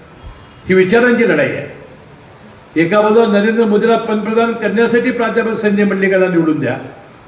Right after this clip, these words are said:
या देशाच्या, या राज्याच्या विकासासाठी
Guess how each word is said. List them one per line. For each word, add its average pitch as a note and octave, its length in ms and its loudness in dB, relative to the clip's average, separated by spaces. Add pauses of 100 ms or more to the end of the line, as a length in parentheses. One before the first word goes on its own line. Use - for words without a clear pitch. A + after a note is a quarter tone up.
(880)
या G#3 280 4
देशाच्या, A3+ 480 2
या G#3 140 2
राज्याच्या G3+ 420 0
विकासासाठी G#3 1000 0